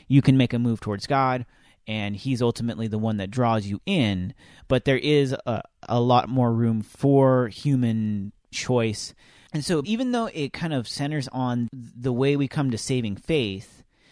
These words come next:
this conversation is a much broader conversation because depending on which camp you lean towards or are firmly entrenched in, it really determines the way you understand God's sovereignty in all things.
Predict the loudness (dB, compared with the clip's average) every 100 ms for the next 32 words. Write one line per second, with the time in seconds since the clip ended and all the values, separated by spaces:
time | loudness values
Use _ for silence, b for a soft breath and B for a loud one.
0 | b b -4 -2 -2 -4 -4 -2 -4 -2
1 | -4 -2 -4 -4 -4 -4 -2 -2 -2 -4
2 | -8 -12 -6 -2 -2 -2 -4 -6 -6 -6
3 | -6 -8 -8 -12 -14 b b b -6 -2
4 | -2 -2 -2 -2 -2 0 0 -2 -4 -6
5 | -4 -4 -4 -10 -8 -6 -4 -4 -2 -4
6 | -4 -2 -2 -4 -6 -6 b b b b
7 | -8 -4 0 0 0 -2 -6 -6 -4 -6
8 | -8 -8 -8 -10 b b b b -2 -2
9 | -4 -4 0 0 -2 -6 -10 -16 _ _
10 | -2 -2 2 2 2 2 0 -2 0 0
11 | 2 2 0 -2 -2 -2 -4 -4 -2 -4
12 | -4 -4 -4 -4 -6 -6 -4 -4 -4 -2
13 | -2 -2 -6